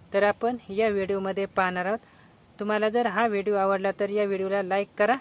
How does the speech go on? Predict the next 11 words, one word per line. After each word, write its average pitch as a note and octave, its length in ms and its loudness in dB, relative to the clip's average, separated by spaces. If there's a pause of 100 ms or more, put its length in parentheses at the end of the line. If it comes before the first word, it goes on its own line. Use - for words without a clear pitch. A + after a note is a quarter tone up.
(140)
आणि F#3+ 180 -6
आपल्या G3+ 260 -2
मित्रांना F#3 400 -4
पण G3 180 -4
जास्तीत F#3+ 340 -4
जास्त F#3 260 -6 (200)
शेअर F#3 180 -2
करा. F#3+ 260 -4 (600)
तर A3+ 100 8
आपण A#3 300 6
आता A#3 220 4